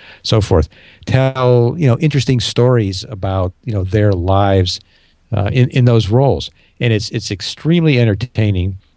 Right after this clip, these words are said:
Betty is, you know, she's gotta be the, you know, the,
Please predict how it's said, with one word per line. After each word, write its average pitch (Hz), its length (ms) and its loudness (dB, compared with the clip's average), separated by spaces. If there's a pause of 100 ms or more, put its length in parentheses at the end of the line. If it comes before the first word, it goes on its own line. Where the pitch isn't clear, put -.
Betty 127 560 0
is, 110 320 -4
you 123 100 -4
know, 107 140 0
she's 135 240 0
gotta 127 240 0
be 123 160 2
the, 98 320 0
you 117 80 -4
know, 98 160 0
the, 92 300 -2